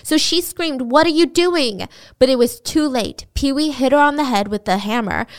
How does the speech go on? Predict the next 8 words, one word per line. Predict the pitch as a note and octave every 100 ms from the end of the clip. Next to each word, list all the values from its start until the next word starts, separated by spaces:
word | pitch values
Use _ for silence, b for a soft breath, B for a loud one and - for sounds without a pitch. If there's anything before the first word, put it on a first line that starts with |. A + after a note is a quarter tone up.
| B
knocking | A3 B3 C4 D4+ D#4
her | D4+
unconscious. | C4 B3 B3 A3+ F3 G3 G#3 A#3 - - B B
He | - B3+
brutally | A3+ C#4 E4+ F4 D4+
raped | A#3 - -
two-year-old | - B3+ B3+ A#3 A3
Robin | G#3+ A3+ A#3 F#3+ - B3+